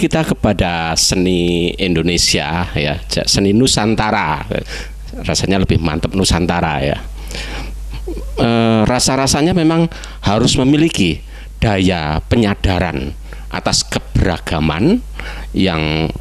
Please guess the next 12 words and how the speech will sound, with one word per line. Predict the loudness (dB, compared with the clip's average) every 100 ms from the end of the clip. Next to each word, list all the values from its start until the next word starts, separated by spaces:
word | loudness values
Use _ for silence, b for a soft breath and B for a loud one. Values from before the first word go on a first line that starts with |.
| -6 0
poinnya | 2 4 4 2
itu |
keberagaman | 0 0 0 0 0 0 0
itu | 0
kan | 0 0
macam-macam, | 0 -2 -2 -2 -2 -2 0 -2 B B B
dan | -2 0 0
rasa | 0 -2 -2
toleransi, | 0 2 2 2 2 2 4 4 2 -2 B B 0
cinta | 2 2 0
kasih | 2 2 2 2 0 -2 B B B -6
terhadap | -2 0 0 -2 -2